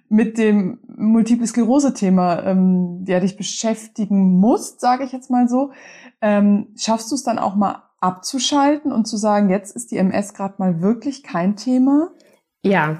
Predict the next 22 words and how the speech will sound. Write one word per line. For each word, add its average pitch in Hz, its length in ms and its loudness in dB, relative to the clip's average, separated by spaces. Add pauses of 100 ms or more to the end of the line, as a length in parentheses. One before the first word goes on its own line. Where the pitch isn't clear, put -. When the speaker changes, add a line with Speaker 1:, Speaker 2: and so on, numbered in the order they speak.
Speaker 2:
das, - 340 -6
ähm, 175 280 -2
gelingt 185 260 0
mir 190 100 -2
Gott 180 220 -4
sei 175 160 -4
Dank 175 220 -4
sehr 175 160 -6
gut. 196 360 -4
Also 180 380 -6
mein 202 240 -6
Ausgleich 185 400 -4
ist 180 140 -8
tatsächlich 180 640 -6
Sport, - 500 -6 (200)
also 175 320 -6 (100)
Sport 196 340 -6
machen 196 280 -4
zu 190 180 -10
Hause 185 340 -4
im 196 80 -4
Moment. 196 460 -2